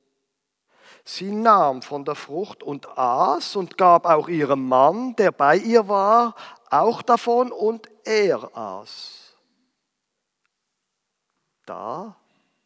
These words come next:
wurde, wurden ihnen beiden die Augen aufgetan und sie wurden gewahr,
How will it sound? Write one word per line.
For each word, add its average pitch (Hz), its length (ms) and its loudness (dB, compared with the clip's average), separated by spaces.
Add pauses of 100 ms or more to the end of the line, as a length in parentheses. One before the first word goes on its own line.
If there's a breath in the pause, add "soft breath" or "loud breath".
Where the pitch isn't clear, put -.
(880 soft breath)
wurde, 202 840 -2 (260)
wurden 190 560 -4
ihnen 170 480 -8
beiden 180 560 0
die - 180 -8
Augen 185 520 -4
aufgetan 202 1000 -8 (1040)
und 143 180 -12
sie 151 160 -12
wurden 151 300 -8
gewahr, 131 840 -6